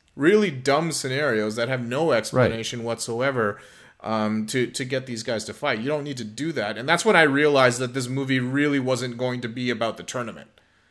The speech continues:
Speaker 1: Like, it was,
Speaker 2: Right,
Speaker 1: it was,
Speaker 2: yeah.
Speaker 1: it wasn't, it was gonna be, the movie is fabricating all of these new things to fit,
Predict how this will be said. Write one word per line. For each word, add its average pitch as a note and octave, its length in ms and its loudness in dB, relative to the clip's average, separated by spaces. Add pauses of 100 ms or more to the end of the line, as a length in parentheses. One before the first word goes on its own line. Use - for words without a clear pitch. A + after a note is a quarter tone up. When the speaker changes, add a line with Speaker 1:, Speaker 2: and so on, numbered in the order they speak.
(720)
Speaker 1:
Like, B2+ 200 4
it C3 160 2
was, B2+ 200 2
Speaker 2:
Right, A#2 260 8
Speaker 1:
it - 40 6
was, B2+ 180 4
Speaker 2:
yeah. F#2 220 6
Speaker 1:
it C#3 120 2
wasn't, B2+ 500 -2
it C3+ 60 -2
was B2 180 -4
gonna B2+ 180 -2
be, A#2 480 -2 (560)
the B2+ 80 2
movie D3+ 400 4
is G#2+ 300 2 (100)
fabricating C3+ 840 2
all B2+ 180 2
of A#2+ 80 0
these A2+ 440 -4 (880)
new D#3 380 4
things A2+ 720 0
to A#2 300 -2
fit, - 640 0